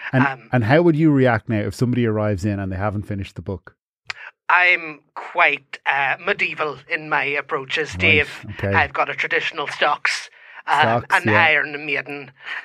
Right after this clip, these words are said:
Speaker 2: and, uh, other,
Speaker 1: Right.
Speaker 2: other torture implements that I
Speaker 1: Right.
Speaker 2: would employ
Speaker 1: Mm.
Speaker 2: now.
Speaker 1: And the, the women, uh, uh, it, it is just women in the book club. That was one of the rules you
Speaker 2: Strictly
Speaker 1: implemented as well.
Speaker 2: women,
Speaker 1: Yeah,
Speaker 2: yes.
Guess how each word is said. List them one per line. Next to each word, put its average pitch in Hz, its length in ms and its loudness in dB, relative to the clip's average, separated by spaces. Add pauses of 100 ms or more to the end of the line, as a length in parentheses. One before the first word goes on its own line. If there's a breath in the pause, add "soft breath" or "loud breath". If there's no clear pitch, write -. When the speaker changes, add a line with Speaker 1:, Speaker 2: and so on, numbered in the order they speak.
Speaker 2:
and, 135 460 -2
uh, 139 400 2
other, 170 280 4
Speaker 1:
Right. 120 220 -2
Speaker 2:
other 170 220 2
torture 151 540 -2
implements 147 800 -8
that 143 180 -2
I 139 60 2
Speaker 1:
Right. 131 120 -4
Speaker 2:
would 131 140 -10
employ 127 480 -8
Speaker 1:
Mm. 127 40 -14
Speaker 2:
now. 127 260 -8 (140)
Speaker 1:
And 143 200 8
the, 156 80 8
the 139 200 2
women, 160 380 4
uh, 123 600 0
uh, - 40 -10
it, 135 460 -4
it 139 100 6
is 151 120 4
just 123 160 2
women 143 240 4
in 117 80 2
the 104 40 -2
book 98 160 -4
club. 95 160 -6
That 113 120 0
was 110 100 0
one 117 140 2
of 107 80 0
the 107 80 0
rules 110 320 2
you 104 160 2
Speaker 2:
Strictly 104 180 0
Speaker 1:
implemented - 220 2
as 160 100 2
well. 143 120 -2
Speaker 2:
women, - 160 0
Speaker 1:
Yeah, 101 260 0
Speaker 2:
yes. 101 140 0